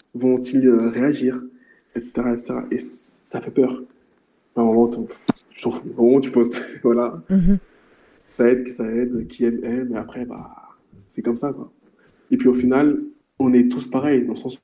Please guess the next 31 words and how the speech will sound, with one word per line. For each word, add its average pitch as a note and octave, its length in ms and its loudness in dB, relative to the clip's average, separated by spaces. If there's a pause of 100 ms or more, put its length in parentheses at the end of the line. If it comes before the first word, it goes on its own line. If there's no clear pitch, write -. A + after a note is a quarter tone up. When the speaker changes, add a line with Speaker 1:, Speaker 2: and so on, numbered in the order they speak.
(100)
Speaker 1:
où C#3+ 180 2
on A#2 60 2
montre C3+ 440 0 (220)
ce - 80 -20
qu'on A#2+ 160 2
a A2+ 40 4
envie A#2 120 -2
de B2+ 60 -4
montrer, C3+ 360 0 (540)
et A#2+ 80 6
on A2+ 120 4
dit A#2+ 160 0
ce C3+ 60 -6
qu'on A2+ 140 -2
a A2+ 40 2
envie A2 120 4
de A#2 60 0
dire. C3+ 280 2 (520)
Et A2 500 4
c'est A#2+ 200 -2
pas B2+ 120 0
parce C3+ 200 -2
qu'une B2+ 320 -2
personne B2+ 580 0 (180)
a A2 120 -2
une A#2 200 2
telle B2+ 180 4
image C3 520 2 (160)
sur - 240 -2
les A#2 80 4
réseaux A2+ 400 2